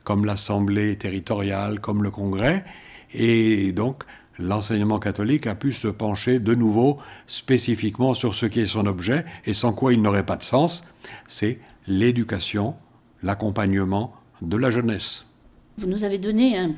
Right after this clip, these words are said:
Speaker 2: un historique, euh, rapide de cet enseignement catholique, et à l'heure actuelle, il tient encore une place importante dans le paysage calédonien.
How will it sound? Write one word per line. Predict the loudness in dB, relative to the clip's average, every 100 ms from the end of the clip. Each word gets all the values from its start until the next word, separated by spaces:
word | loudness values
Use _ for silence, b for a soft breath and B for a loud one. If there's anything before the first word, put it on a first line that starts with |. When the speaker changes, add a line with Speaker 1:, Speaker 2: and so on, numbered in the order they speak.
| -6
Speaker 2:
un | -4
historique, | -4 -4 -4 -4 -4 -6 0
euh, | 0 2
rapide | -2 -2 -2 0 -2
de | -2
cet | -2 -2 -4
enseignement | -6 -6 -6 -4 -4
catholique, | -4 -6 -4 -4 -6 -8 -20 B B B B
et | 0 2 2
à | 0
l'heure | 0 0
actuelle, | -2 -2 0 2 4 2
il | -2 -6
tient | -6 -2 -2
encore | -2 -2 -2 -2 -6
une | -6 -4 -4
place | -4 -6 -4
importante | -6 -6 -8 -6 -6 -6
dans | -6
le | -4
paysage | -2 -2 -2 -6
calédonien. | -4 -4 -4 -6 -8